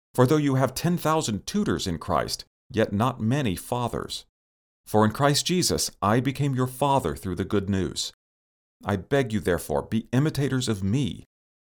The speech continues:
Because of this I have sent Timothy to you, who is my beloved and faithful child in the Lord, who will remind you of my ways which are in Christ,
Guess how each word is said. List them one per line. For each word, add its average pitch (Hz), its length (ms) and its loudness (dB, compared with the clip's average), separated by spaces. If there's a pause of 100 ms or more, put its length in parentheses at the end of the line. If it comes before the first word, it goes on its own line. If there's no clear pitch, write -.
(160)
Because 170 280 2
of 165 120 0
this 98 280 2
I 104 80 2
have 110 140 2
sent - 240 -2
Timothy 123 400 -2
to - 140 -4
you, 78 320 -2
who 107 120 0
is 98 140 0
my 104 140 2
beloved 101 420 2
and 135 160 -4
faithful 104 340 0
child 85 360 0
in 85 80 -6
the 90 80 -2
Lord, 80 400 0 (320)
who 117 80 -2
will 110 180 2
remind 113 520 0
you 98 140 2
of 85 120 2
my 104 180 2
ways 98 460 0
which 101 160 -2
are 95 100 0
in 98 80 0
Christ, - 500 -2